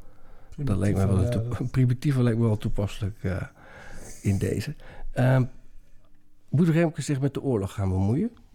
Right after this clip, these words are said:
Speaker 1: Gaan we naar een einde van deze aflevering toe?
Speaker 2: Remkes, ja, dat, dat, eh, ik weet niet. Misschien heeft hij daar een, eh, leuke oplossing voor. Maar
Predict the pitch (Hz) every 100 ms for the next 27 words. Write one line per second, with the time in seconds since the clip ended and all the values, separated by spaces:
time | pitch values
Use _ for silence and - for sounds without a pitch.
0 | - - - - 98 95 87 - 82 85
1 | 90 - 78 - - 110 - 98 - -
2 | 190 - - - - - - - - -
3 | 127 139 214 220 151 - 139 - 151 131
4 | 127 127 - - 123 - 117 117 127 117
5 | 123 165 226 - 185 - 160 143 131 -
6 | 131 127 120 123 123 123 120 151 156 151
7 | 143 185 - 165 147 147 113 123 143 151